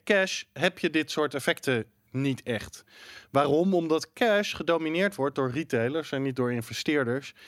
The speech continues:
En het vaak om kleine bedragen gaan, eh, en die transacties vaak snel, eh, plaatsvinden. Dus de soort van centralisatie die je in de goudmarkt zien,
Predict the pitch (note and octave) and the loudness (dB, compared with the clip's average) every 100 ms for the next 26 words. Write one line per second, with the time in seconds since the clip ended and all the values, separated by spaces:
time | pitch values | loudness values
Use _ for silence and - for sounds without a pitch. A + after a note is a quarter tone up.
0 | - - - D3+ D#3 C#3+ D#3 D#3+ D#3 D3 | -20 -14 0 2 2 2 2 2 0 -2
1 | E3 D#3+ F3+ E3+ C#3 C3+ C#3+ D#3+ - - | 2 2 2 0 0 2 4 2 -2 -2
2 | C#3+ C#3+ D#3 _ _ _ _ C3+ C3 C3 | -2 -2 -6 _ _ _ _ -4 -2 0
3 | C#3 C#3+ C3+ C#3 C3+ B2+ - - C3+ F3 | 0 0 2 0 0 -4 -10 -4 0 0
4 | - B2+ C3+ B2 - C3+ B2+ A#2+ A#2 A2+ | -2 -2 0 0 0 2 2 -2 -6 -6
5 | G#2+ D3 D3 - A2 G#2 G#2+ A2+ C3 - | 0 2 2 0 -4 -2 -2 0 -2 -2
6 | B2+ F#3 F#3+ D3 - D#3+ D#3 C#3+ - E3 | -2 0 0 -4 -4 -2 -2 -2 -2 -2
7 | - D3 C#3+ B2+ - - D#3 F3 C#3 C#3 | -2 -4 -4 -4 -6 -4 -4 -2 -4 -4
8 | - - D3+ | -8 -12 -10